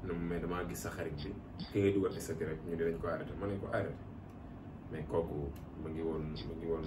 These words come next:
Paris, mais ñëw na barki démb. Arrêté bi, moom weekend bi la ñëw de. Arrêté bi mu demee noonu, mu ne ma noo xoolal benn site moo ko tudd, moo ko bindu, bu tudd Dakar ak ci xaw ma. <clears throat> Ma dugg gis ko, ma gëw ma tamit quoi.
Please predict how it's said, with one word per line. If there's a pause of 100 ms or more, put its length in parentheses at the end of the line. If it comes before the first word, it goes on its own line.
(140)
Paris,
mais
ñëw
na
barki
démb. (160)
Arrêté
bi, (160)
moom
weekend
bi
la
ñëw
de. (480)
Arrêté
bi
mu
demee
noonu, (840)
mu
ne
ma
noo
xoolal
benn
site
moo
ko
tudd, (260)
moo
ko
bindu, (680)
bu
tudd (140)
Dakar
ak
ci
xaw
ma. (200)
<clears throat>
Ma
dugg
gis
ko, (680)
ma (320)
gëw
ma
tamit
quoi.